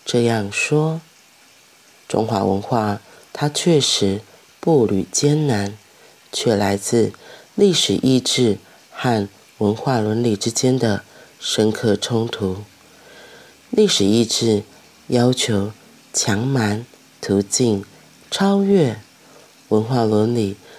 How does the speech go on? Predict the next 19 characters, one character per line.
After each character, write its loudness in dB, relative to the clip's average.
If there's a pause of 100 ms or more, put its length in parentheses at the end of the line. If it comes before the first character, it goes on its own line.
(160)
则 0
要 4
求 -2 (500)
端 2
庄、 0 (340)
秩 2
序、 0 (260)
和 -2
谐。 -2 (880)
两 0
者 0 (320)
都 2
有 2
充 -2
分 0
的 2
理 0
由， -2 (520)
却 0